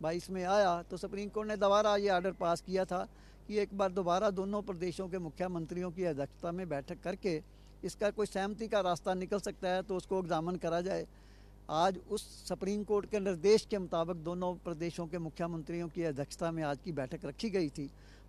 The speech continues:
जहां दोनों प्रदेशों के मुख्यमंत्रियों ने अपना, अपना पक्ष रखा है। लेकिन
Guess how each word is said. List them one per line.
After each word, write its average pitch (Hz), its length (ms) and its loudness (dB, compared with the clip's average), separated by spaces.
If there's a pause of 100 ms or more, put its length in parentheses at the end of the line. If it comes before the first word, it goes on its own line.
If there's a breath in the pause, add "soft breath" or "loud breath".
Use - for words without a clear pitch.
जहां 170 180 -2
दोनों 202 340 0
प्रदेशों 190 480 -2
के 208 220 0
मुख्यमंत्रियों 190 840 -4
ने 196 80 -4
अपना, 190 280 -4
अपना 196 240 -4
पक्ष - 300 -6
रखा 208 280 0
है। 160 220 0 (500 loud breath)
लेकिन 208 580 -2